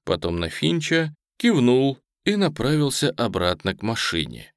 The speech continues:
в сопровождении двух подопечных. Все забрались в машину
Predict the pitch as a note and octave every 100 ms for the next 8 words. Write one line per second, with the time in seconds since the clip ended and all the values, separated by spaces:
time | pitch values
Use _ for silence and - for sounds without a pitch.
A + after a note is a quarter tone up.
0 | _ - - D2+ E2+ E2+ E2 F#2+ C3 C#3
1 | C3 A2 G2 F#2+ G2 - G2+ A2+ - C2+
2 | - - - - _ _ _ _ _ -
3 | - A#3+ E3+ G2+ F2 E2 - E2+ - D#3+
4 | F3 F3 E3